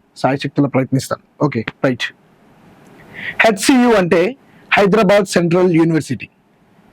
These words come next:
గచ్చిబౌలిలో ఉన్న ఈ సెంట్రల్ యూనివర్సిటీకి ఏదైతే ఉన్నదో, ఈ సెంట్రల్ యూనివర్సిటీకి సంబంధించిన ల్యాండ్, సెవెంటీన్ హండ్రెడ్ acres of land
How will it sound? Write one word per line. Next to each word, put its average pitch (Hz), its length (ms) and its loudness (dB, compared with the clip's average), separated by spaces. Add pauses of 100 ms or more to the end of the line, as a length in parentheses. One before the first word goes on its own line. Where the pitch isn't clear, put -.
(720)
గచ్చిబౌలిలో 262 600 4
ఉన్న 208 340 2
ఈ 214 140 2
సెంట్రల్ 190 380 0
యూనివర్సిటీకి 160 640 0
ఏదైతే 160 280 0
ఉన్నదో, 139 500 -2
ఈ 156 120 2
సెంట్రల్ 190 360 0
యూనివర్సిటీకి 170 500 -2
సంబంధించిన 147 800 -4 (360)
ల్యాండ్, 160 520 2
సెవెంటీన్ 247 760 0 (260)
హండ్రెడ్ 180 400 0 (100)
acres 180 340 -2
of 143 220 0
land 160 320 2